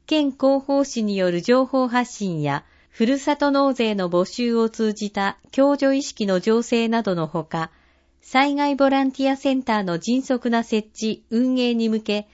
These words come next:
市町村と社会福祉協議会の意識向上を図るなど、災害ボランティア活動の重要性を啓発していく、と答えました。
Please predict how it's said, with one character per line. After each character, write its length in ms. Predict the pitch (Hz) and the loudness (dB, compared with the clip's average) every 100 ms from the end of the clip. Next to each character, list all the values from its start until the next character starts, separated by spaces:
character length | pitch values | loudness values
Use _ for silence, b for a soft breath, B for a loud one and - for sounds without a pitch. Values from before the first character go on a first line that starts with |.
| b b | b b
市 140 | - | -6
町 200 | 302 294 | 0 0
村 300 | 277 214 190 | 0 -4 -4
と 160 | - 175 | -4 -4
社 180 | 202 | -4
会 280 | 208 277 277 | -2 0 0
福 200 | 269 - | -2 -4
祉 160 | 240 - | -6 -2
協 220 | 262 254 | 2 2
議 160 | 247 240 | 2 0
会 260 | 202 190 | -2 -2
の 220 | 156 160 - | -4 -4 -4
意 140 | 269 | -6
識 260 | - 233 214 | -4 -6 -2
向 280 | 240 247 | 2 2
上 300 | 240 240 226 | 2 0 2
を 60 | 226 | 0
図 260 | 226 220 240 | -2 -2 -2
る 120 | 214 | -2
な 160 | 170 | -2
ど、 240 | 151 143 - b b b | -2 -4 -6 b b b
災 340 | b 262 285 285 | b -2 0 0
害 200 | 285 285 | 0 0
ボ 160 | 269 | 0
ラ 120 | 269 269 | 0 0
ン 100 | 254 | -2
テ 160 | 262 | -2
ィ 40 | 262 | -2
ア 60 | |
活 260 | 262 262 220 | -2 -4 -2
動 220 | 202 185 | 0 0
の 160 | 170 170 | -2 -2
重 240 | 220 240 | -2 0
要 220 | 240 240 | 2 0
性 340 | 233 226 214 202 | -2 -4 -2 -2
を 220 | 196 - | -2 -4
啓 240 | - 247 | 0 0
発 300 | 226 233 - | 0 -4 -6
し 120 | 214 - | -10 -4
て 160 | 202 | -4
い 80 | 202 | -4
く、 340 | - 190 180 - _ _ _ _ _ | -6 -8 -8 -10 _ _ _ _ _
と 140 | - 262 | -4 -2
答 340 | 202 196 175 | -2 -2 -4
え 60 | 160 | -4
ま 140 | 151 | -6
し 120 | - | -8
た。 220 | - 135 | -8 -8